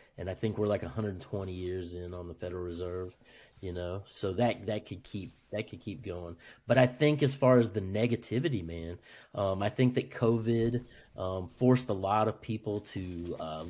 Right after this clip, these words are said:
look at themselves, to balance internally. Um, and, and every time you have a Great Depression, you know, you have a rise of industry, of, of creativity, like, much like the Harlem Renaissance or the Italian Renaissance.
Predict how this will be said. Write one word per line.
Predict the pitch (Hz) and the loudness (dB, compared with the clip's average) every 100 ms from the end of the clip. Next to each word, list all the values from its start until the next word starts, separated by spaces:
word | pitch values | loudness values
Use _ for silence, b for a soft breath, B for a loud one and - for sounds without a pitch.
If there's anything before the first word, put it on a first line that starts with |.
| 95 | 0
look | 110 135 | 0 0
at | 131 | -4
themselves, | 104 98 - 98 104 104 104 101 - - - - | -4 -4 -2 0 0 0 -2 -6 -14 -16 -18 -10
to | 80 | -8
balance | 80 104 104 107 - | 0 2 2 0 -4
internally. | 95 85 104 101 104 101 101 104 - B B - | -8 -4 -4 -2 -2 -2 -2 -4 -6 B B -8
Um, | 90 92 90 87 85 - 80 | -4 -4 -4 -6 -8 -10 -4
and, | 113 117 - | -4 -4 0
and | 127 - | 2 4
every | 143 143 143 | 4 4 2
time | 151 139 139 | 4 6 6
you | 123 | 6
have | 127 117 | 6 4
a | 107 | 2
Great | 107 120 123 | 4 4 4
Depression, | 113 - 113 120 - 92 87 | -2 0 0 0 -2 -6 -6
you | 87 | -8
know, | 85 87 B B B | -6 -8 B B B
you | 104 110 | 0 4
have | 117 107 98 - | 4 4 0 -2
a | 101 | -2
rise | 95 98 98 104 104 104 95 | 0 0 2 2 2 0 -2
of | 87 85 | -4 -4
industry, | 101 104 95 - 87 82 80 | -4 -4 -4 -6 -6 -6 -6
of, | 73 85 85 | -6 -8 -6
of | 85 87 85 - | -6 -6 -6 -8
creativity, | - 107 98 - 107 101 95 85 B B B - | -2 0 0 -2 -4 -2 -4 -8 B B B -2
like, | 107 123 | 0 4
much | 123 147 120 | 4 4 2
like | 113 | 2
the | 104 | -2
Harlem | - 120 120 113 107 | 4 6 6 4 2
Renaissance | 104 98 - 92 90 - | 0 -2 -4 -6 -6 -6
or | 87 | -6
the | 90 | -6
Italian | 85 98 101 104 95 | -4 -2 0 0 -2
Renaissance. | 98 90 - 90 80 | -4 -6 -8 -8 -10